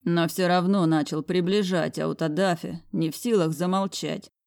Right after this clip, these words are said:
загибаясь от странного, неясного чувства, которого ранее не испытывал никогда, и которое пока еще не смог определить. "Поэтому от нее ваш папаня-дракон сбежал?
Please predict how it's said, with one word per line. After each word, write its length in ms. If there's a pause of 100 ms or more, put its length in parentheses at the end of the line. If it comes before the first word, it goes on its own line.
загибаясь 760
от 160
странного, 460
неясного 680
чувства, 520 (400)
которого 460
ранее 380
не 140
испытывал 500
никогда, 600 (500)
и 120
которое 400
пока 300
еще 360 (160)
не 160
смог 320
определить. 720 (840)
"Поэтому 540
от 140
нее 260
ваш 220
папаня-дракон 960
сбежал? 560